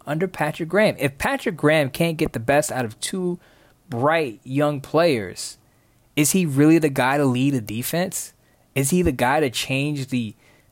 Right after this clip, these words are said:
the unfavorable trend of the Raiders' defense just coughing up points to teams all year round? I have questions about that. In these last four weeks, I want to see that defense play a lot better. And if it doesn't, I think Josh McDaniels, who has,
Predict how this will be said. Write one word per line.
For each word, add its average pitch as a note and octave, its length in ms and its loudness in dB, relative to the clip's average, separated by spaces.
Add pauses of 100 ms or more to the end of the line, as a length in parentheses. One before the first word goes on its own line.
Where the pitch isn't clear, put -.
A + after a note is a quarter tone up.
(120)
the B2 120 -2
unfavorable C#3 800 0
trend C#3 320 0
of B2 80 -2
the A2+ 80 -2
Raiders' A#2+ 420 0
defense B2 460 -4
just - 280 -6
coughing C3 460 -2
up B2+ 180 0
points C3+ 360 -8
to A2+ 80 -8
teams C#3 500 -8 (280)
all C3+ 180 2
year C3 240 2
round? C#3+ 400 0 (800)
I F#3 140 0
have A3+ 180 2
questions G3+ 400 2
about A2+ 300 -2
that. F#2 160 -4
In A#2 80 -8
these D#3+ 180 0
last F#3+ 240 2
four F#3 140 0
weeks, F#3 260 -2
I D3+ 140 2
want F3 180 -2
to E3+ 60 -2
see E3 160 -2
that D3 160 0
defense D3+ 300 -4
play D3 180 -2
a C3+ 60 0
lot B2+ 220 0
better. D#3 140 4
And B2+ 100 -2
if A#2 120 -6
it A#2+ 160 -10
doesn't, D#3+ 440 0 (500)
I D3+ 120 0
think F3+ 280 -2
Josh D3 340 0
McDaniels, C3+ 760 -4 (360)
who D#3 140 0
has, D3+ 260 2